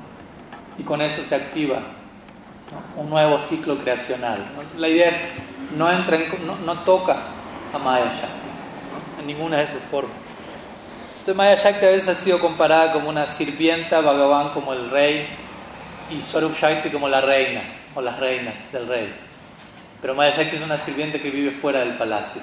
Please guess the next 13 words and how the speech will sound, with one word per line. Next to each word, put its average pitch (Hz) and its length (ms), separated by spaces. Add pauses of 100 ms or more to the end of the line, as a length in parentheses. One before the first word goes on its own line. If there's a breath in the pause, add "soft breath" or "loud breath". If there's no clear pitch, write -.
(680)
¿no? - 440
No 139 60
tiene 147 240
acceso 139 520
al, 117 140 (920)
a-, 151 180
al 143 100
séquito 143 600
interno, 143 580
íntimo 139 520
de 131 80
la 127 120
vida 135 600